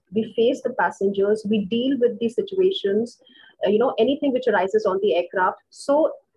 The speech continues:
hence, if we see, if we look at that way, we are the ambassadors of the respective airlines for which we work, right? So that's how we are the backbone of the aviation. Even, even during,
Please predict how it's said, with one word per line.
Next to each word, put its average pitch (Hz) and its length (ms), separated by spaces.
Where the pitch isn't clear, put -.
hence, 349 380
if - 160
we 294 100
see, 277 380
if 240 120
we 240 60
look 240 160
at 254 140
that 220 240
way, 339 200
we 254 120
are 254 120
the 269 180
ambassadors 190 840
of 185 200
the 202 320
respective 220 540
airlines 180 520
for 202 140
which 214 280
we 190 180
work, 180 260
right? 214 300
So 214 240
that's 294 300
how 262 340
we 254 140
are 233 140
the 262 140
backbone 185 360
of 165 160
the 156 120
aviation. - 420
Even, 311 400
even 277 320
during, 262 440